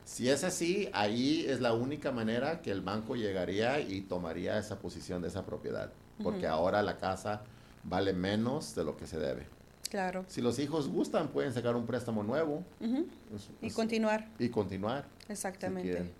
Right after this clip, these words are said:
Speaker 1: continuar con la casa. Pero eso es, ahora sí que eso es la peor situación.
Speaker 2: Sí, claro,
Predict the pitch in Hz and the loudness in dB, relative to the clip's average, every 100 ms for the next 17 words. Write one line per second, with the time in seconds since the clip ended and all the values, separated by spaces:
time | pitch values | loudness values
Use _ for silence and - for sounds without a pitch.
0 | - - 87 82 85 78 87 90 - - | -14 -8 -6 -6 -8 -8 -8 -10 -12 -20
1 | - 320 - - 117 120 131 107 92 110 | -12 -12 -6 2 4 6 4 6 8 8
2 | 127 - 92 98 98 87 - 92 92 98 | 4 -2 -2 -2 0 0 0 -2 -2 -4
3 | - 85 92 82 82 - - 403 202 190 | -6 -4 -2 -2 -4 -12 -6 0 4 4
4 | 190 | 2